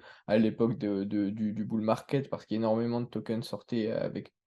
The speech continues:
énorme... Alors à la fois des failles de sécurité, mais à la fois des, des failles intentionnelles, hein, des sortes de backdoors mises par, par les créateurs. Donc c'est quelque chose qui venait faire un audit complet, automatisé, euh, de, de, des vulnérabilités possibles que ça représente pour un, un investisseur.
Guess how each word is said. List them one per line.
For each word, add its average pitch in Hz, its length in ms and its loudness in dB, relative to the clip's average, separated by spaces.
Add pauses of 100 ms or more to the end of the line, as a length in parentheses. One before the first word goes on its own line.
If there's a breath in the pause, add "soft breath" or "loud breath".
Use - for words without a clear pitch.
(100)
énorme... 107 400 -6
Alors 104 300 0
à 113 60 0
la 110 100 2
fois 127 140 -2
des 113 80 -2
failles 107 160 -2
de 117 80 -8
sécurité, 123 420 -4
mais 113 140 -2
à - 20 0
la 95 80 -2
fois - 160 -2
des, 98 160 -2
des 85 80 -6
failles - 240 0
intentionnelles, 113 600 -2
hein, 101 80 -4
des 95 220 -4
sortes 104 260 -4
de 98 60 -2
backdoors 104 520 2
mises 110 220 -4
par, - 240 -2
par 95 120 -2
les 101 120 -6
créateurs. 131 440 -2 (280 loud breath)
Donc 101 120 -8
c'est 104 140 -6
quelque 101 160 -6
chose 117 160 0
qui - 160 -12
venait 104 200 -4
faire 107 200 0
un 101 140 -2
audit 113 340 -4
complet, 113 480 -2
automatisé, 104 840 -4
euh, 90 80 -4
de, 92 240 -6
de, 90 260 -6
des 101 180 -2
vulnérabilités 107 760 -2
possibles 107 540 -4
que - 120 -20
ça - 100 -4
représente 110 380 -6
pour 98 100 -8
un, - 320 -10
un 104 220 -12
investisseur. 107 520 -4